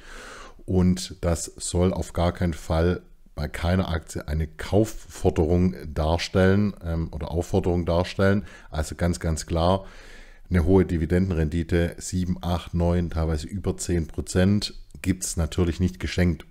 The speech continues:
Und es gibt auch Gründe, warum die Aktien sehr stark im Fallen sind, die meisten zumindest. Es kommt ja selten vor, dass eine Aktie zehn Prozent Dividendenrendite ausschüttet und am Allzeithoch ist. Also es gibt ganz, ganz viele Gründe, diese Aktien nicht zu kaufen.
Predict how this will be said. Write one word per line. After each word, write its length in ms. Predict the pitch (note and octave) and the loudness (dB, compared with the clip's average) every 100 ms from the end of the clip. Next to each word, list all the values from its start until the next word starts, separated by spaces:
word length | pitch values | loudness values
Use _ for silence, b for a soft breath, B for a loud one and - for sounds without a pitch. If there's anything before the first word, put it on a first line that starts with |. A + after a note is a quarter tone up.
| _ | _
Und 320 | - E2 D2+ - | -4 -4 -4 -6
es 160 | - - | -12 -6
gibt 220 | F2 - | -6 -6
auch 180 | - - | -6 -6
Gründe, 560 | - G2 G2+ G2+ F#2+ F2 | 0 2 4 4 2 0
warum 300 | D#2+ D2+ D#2 | -2 0 -2
die 200 | - - | -4 -8
Aktien 500 | D#2 - E2 D#2+ - - - | -10 -4 -2 -2 -4 -20 -20
sehr 300 | - F2 E2+ | -8 -2 -2
stark 500 | - E2 D#2+ D#2 - - - | -2 -2 -2 -2 -6 -10 -6
im 100 | D#2+ | -4
Fallen 300 | F2 F#2 G#2+ | 2 2 2
sind, 240 | A2+ G#2+ | 2 2
die 40 | |
meisten 380 | G2+ F#2+ F#2+ G#2 | 4 4 2 -2
zumindest. 420 | - G2+ G2 F#2+ G2+ F2+ B B - | -2 0 2 0 -2 -4 B B -12
Es 80 | - | 0
kommt 180 | F#2 | 2
ja 60 | E2 | 2
selten 260 | - E2+ E2+ | 2 2 2
vor, 160 | F2 | 0
dass 240 | D#2+ D#2 E2 | 0 -2 -4
eine 80 | |
Aktie 380 | D2+ D#2+ - D#2+ | -4 -4 -4 -6
zehn 220 | D#2 D#2+ | -2 -2
Prozent 340 | D#2 - D#2+ D2+ | -2 -2 -2 -2
Dividendenrendite 1120 | D2 D#2+ E2 D#2+ E2 - - F2+ D#2+ F2 - | -2 -2 -2 -4 -8 -10 -12 -4 -2 -2 -2
ausschüttet 540 | D#2+ D#2+ F2 D#2+ D#2+ B B B - | -2 -2 -2 -2 -4 B B B -2
und 160 | F#2 | 0
am 120 | E2 D#2 | 2 2
Allzeithoch 640 | G2+ G2 F2 C#2+ F2 E2+ | 2 2 0 0 0 2
ist. 280 | G#2 - B B B B B B B | 0 0 B B B B B B B
Also 200 | E2+ D2+ | -4 -4
es 80 | - | -2
gibt 160 | F2+ | -2
ganz, 220 | - F#2+ - | 2 2 2
ganz 180 | F#2+ | 0
viele 240 | - F2 E2+ | 0 -2 0
Gründe, 480 | - F#2+ F#2 F#2+ E2+ D#2 | 4 4 4 2 0 -6
diese 260 | F#2 E2 - | -6 -4 -2
Aktien 440 | D#2+ - - F2+ - | -4 -4 0 -2 0
nicht 380 | E2+ G2 A#2 - | 4 6 6 2
zu 120 | - | -6
kaufen. 460 | - - - - | -4 -8 -8 -14